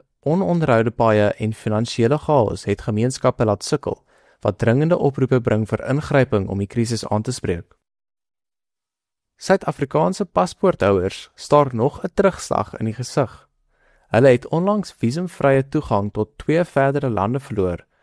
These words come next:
wat reisopsies verder beperk. In sake nuus,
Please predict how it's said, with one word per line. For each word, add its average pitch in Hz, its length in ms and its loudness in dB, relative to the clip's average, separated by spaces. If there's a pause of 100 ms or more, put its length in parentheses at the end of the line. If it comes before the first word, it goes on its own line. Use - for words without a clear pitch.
(240)
wat 113 160 0
reisopsies 113 680 -2
verder 131 460 -2
beperk. 104 540 -4 (1600)
In 131 140 2
sake 160 380 0
nuus, 104 460 -2